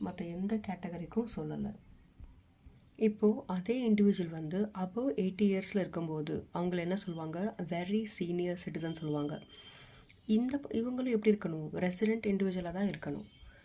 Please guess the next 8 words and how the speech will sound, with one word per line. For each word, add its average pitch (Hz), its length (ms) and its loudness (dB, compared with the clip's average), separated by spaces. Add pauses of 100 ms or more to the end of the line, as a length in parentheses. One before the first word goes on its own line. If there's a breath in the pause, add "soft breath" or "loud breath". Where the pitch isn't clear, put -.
(300 loud breath)
ஓகேவா? 175 520 -4
அப்படி 214 400 0
இருந்தா 202 320 6
மட்டும்தான் 170 720 -4
அவங்களுக்கு 180 380 0
வந்து 180 260 2
இந்த 180 220 0
ரேட் 180 200 -2